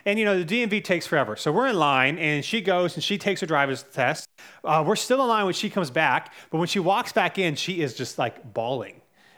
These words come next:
And I was like, "Mm, that stinks." I know what that means, right? And so we could kinda hear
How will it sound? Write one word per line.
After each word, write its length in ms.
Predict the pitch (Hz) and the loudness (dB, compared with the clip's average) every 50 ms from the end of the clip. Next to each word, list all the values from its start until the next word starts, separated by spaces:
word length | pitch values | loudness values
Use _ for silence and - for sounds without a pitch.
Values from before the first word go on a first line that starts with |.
| _ - | _ -6
And 80 | 127 | -2
I 80 | 127 127 | -2 -2
was 140 | 120 117 - | -2 -2 -4
like, 220 | 117 101 101 - - _ _ _ _ _ _ _ _ _ _ | -6 -6 -6 -10 -14 _ _ _ _ _ _ _ _ _ _
"Mm, 260 | 247 254 247 233 208 151 | -8 -6 -6 -6 -6 -6
that 160 | 143 135 - | -8 -10 -10
stinks." 480 | - - 135 135 139 131 - - - - - - - - | -12 -14 -14 -16 -14 -14 -14 -16 -16 -16 -18 -20 -4 0
I 100 | 156 151 | 2 4
know 120 | 190 214 220 | 4 4 4
what 80 | 214 | 4
that 160 | 196 185 202 | 4 4 4
means, 280 | 208 233 196 160 131 131 | 4 2 2 2 4 4
right? 240 | 160 165 202 233 - - - - - | 4 4 4 2 -2 -8 -16 -4 -2
And 100 | 190 196 | -2 0
so 120 | - 247 247 | 2 2 2
we 100 | 294 - | 2 2
could 120 | 320 - | 2 4
kinda 220 | - 302 277 208 | 4 4 2 2
hear 460 | 156 - 175 180 185 202 208 214 202 | 0 0 0 0 2 2 0 0 -2